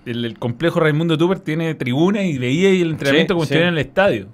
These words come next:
Speaker 2: Exactamente.
Speaker 1: Santa Laura también tenía esa gracia, cuando entrenaban en Santa Laura,
Speaker 2: Podía ver
Speaker 1: pero
Speaker 2: el entrenamiento, sí. Después, claro, eh, me tocó Pellicer, hasta Chemo del Solar llegué yo.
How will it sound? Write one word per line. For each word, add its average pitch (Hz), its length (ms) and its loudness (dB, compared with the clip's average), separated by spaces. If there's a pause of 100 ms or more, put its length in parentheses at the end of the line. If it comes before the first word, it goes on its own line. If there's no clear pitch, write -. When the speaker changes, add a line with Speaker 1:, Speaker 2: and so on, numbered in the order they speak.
Speaker 2:
Exactamente. 143 680 -2
Speaker 1:
Santa 139 280 0
Laura 185 260 6
también 175 280 0
tenía 190 240 -4
esa 175 160 -6
gracia, 127 320 -4
cuando 113 180 -6
entrenaban 127 380 -4
en 131 40 -6
Santa 135 280 -6
Laura, 123 160 2
Speaker 2:
Podía 110 100 0
ver - 80 -2
Speaker 1:
pero 120 60 0
Speaker 2:
el 117 60 -6
entrenamiento, 110 440 -6
sí. 101 240 -10 (480)
Después, 156 320 0
claro, 135 320 4 (260)
eh, 110 140 -6
me 117 120 -2
tocó 127 520 0
Pellicer, 170 600 0
hasta 131 440 2
Chemo 156 240 0
del 139 80 -2
Solar 139 260 0
llegué 101 240 -4
yo. 90 100 -10